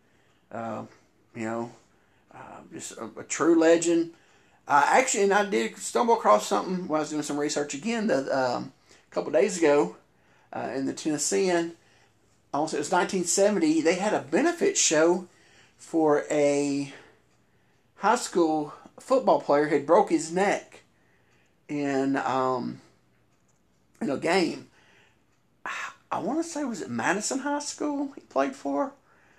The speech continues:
They actually had a, uh, benefit show for him, and they did a roadblock,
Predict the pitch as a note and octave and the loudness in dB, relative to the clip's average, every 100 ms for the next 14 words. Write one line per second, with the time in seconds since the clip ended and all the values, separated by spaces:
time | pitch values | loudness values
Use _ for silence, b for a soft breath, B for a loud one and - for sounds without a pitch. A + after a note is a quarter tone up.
0 | _ _ _ - D3 - F#3+ F#3 F#3+ E3 | _ _ _ -10 -2 0 2 2 4 2
1 | D3+ D3 C3 B2+ A#2+ D#3+ A3 G#3+ D3 - | 0 -2 -2 -2 -4 0 -2 0 -4 -2
2 | C#3+ B2 - C#3+ E3 D#3 D#3 D3+ D#3 D3+ | 0 -2 -2 -2 0 2 0 0 0 2
3 | D3 C#3 C#3 - b b - - A3+ F3 | 2 0 -2 -10 b b 0 4 4 4
4 | D3+ D3 - | 2 2 2